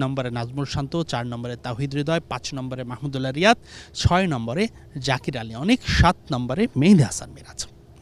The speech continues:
বাকি চারটা স্লট বোলারদের এখন কম্বিনেশনটা কী হবে? তিন পেসার, এক স্পিনার মিরাজের সঙ্গে। যেহেতু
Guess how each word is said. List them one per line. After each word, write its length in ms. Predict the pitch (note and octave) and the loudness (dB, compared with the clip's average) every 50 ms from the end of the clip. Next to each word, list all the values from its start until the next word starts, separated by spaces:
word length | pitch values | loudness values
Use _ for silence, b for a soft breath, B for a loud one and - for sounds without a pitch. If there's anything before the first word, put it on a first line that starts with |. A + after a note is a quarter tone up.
| B B B B B B B B B B B B B B B - D#3+ | B B B B B B B B B B B B B B B 4 6
বাকি 180 | G3 G3+ - B3+ - | 6 6 6 4 4
চারটা 240 | G3+ F3+ - - G#3 - - | 4 4 4 2 0 0 2
স্লট 220 | - F#3+ F#3+ G3+ E3 C3 A#2+ | 4 4 4 4 2 0 0
বোলারদের 420 | C3+ B2+ C3 B2+ B2+ C#3 F3+ A3 G#3+ D#3 | 0 2 2 0 0 2 4 4 6 4
এখন 220 | C#3 - G#3+ A3 F#3 D3 - B B B - | 4 4 4 4 4 2 -2 B B B 0
কম্বিনেশনটা 640 | D3 D3 E3 E3+ G3 G3 F#3+ - - G3+ F#3+ E3+ F#3 - - | 2 4 6 6 6 4 4 2 0 -2 -2 -4 -6 -6 -6
কী 80 | D#3+ C#3 A#2 | -8 -8 -6
হবে? 180 | B2 A2+ G#2+ - - - - - | -8 -10 -12 -16 -18 -12 -6 -2
তিন 120 | F3 F#3+ F#3+ - | -2 0 0 0
পেসার, 300 | F#3 F#3+ F3 - G3 F#3 F3 D#3+ | 0 -2 0 0 0 0 0 -2
এক 60 | E3+ - - - - | -2 -4 -6 -4 -4
স্পিনার 360 | - - - A3 A3 G#3+ C3+ - - - - - - | -4 0 0 2 2 2 2 -2 -6 -14 -16 -2 2
মিরাজের 360 | D3+ D3 C#3+ C#3+ D3 D3+ - - | 4 4 4 4 2 0 -2 0
সঙ্গে। 240 | G3 G3+ G3+ D3+ - - - - - - B B B B B B B B D3+ | 0 0 0 -2 -4 -6 -12 -20 -20 -20 B B B B B B B B 6
যেহেতু 260 | C3+ F3+ G3 - C4 | 8 8 8 8 6